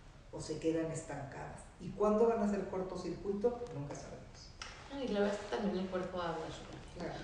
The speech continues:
Speaker 2: O sea, si las, eh, dejas ahí, de alguna manera, si no las hablas tú, tu cuerpo se queja eventualmente y de ahí somatiza.
Speaker 1: Me hiciste recordar un libro que es de mis favoritos, que se llama
Speaker 2: La
Speaker 1: El cuerpo,
Speaker 2: enfermedad.
Speaker 1: no, El cuerpo lleva la cuenta.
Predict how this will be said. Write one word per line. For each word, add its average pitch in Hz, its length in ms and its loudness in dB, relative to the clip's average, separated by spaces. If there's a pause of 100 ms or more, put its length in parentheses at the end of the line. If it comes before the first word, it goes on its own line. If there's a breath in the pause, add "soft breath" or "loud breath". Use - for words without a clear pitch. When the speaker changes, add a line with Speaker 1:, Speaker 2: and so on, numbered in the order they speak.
(100)
Speaker 2:
O - 20 -14
sea, 185 220 4
si 202 260 2
las, 202 320 8 (720)
eh, 190 360 -10 (120)
dejas 208 400 -2
ahí, 180 480 0 (580 loud breath)
de 190 80 0
alguna 190 340 4
manera, 190 600 4
si 185 100 -4
no 185 140 0
las 202 220 -2
hablas 190 420 -2
tú, 185 320 0 (600 loud breath)
tu - 120 -14
cuerpo 196 320 2
se - 200 -4
queja 180 260 -4
eventualmente 165 840 -2
y 170 140 -2
de 165 120 2
ahí 180 220 2
somatiza. 208 360 0
Speaker 1:
Me 143 100 2
hiciste 160 380 6 (100)
recordar 156 460 6
un 160 80 4
libro 156 260 2
que 151 80 0
es 143 60 0
de 160 80 2
mis 147 180 -2
favoritos, 139 520 -2
que - 140 -4
se 143 200 -2
llama 143 400 0
Speaker 2:
La 165 100 4
Speaker 1:
El 147 80 2
cuerpo, 156 240 4
Speaker 2:
enfermedad. 160 420 4
Speaker 1:
no, 165 300 2
El 131 80 -2
cuerpo 165 320 2
lleva 147 220 2
la 147 180 -4
cuenta. 139 200 -10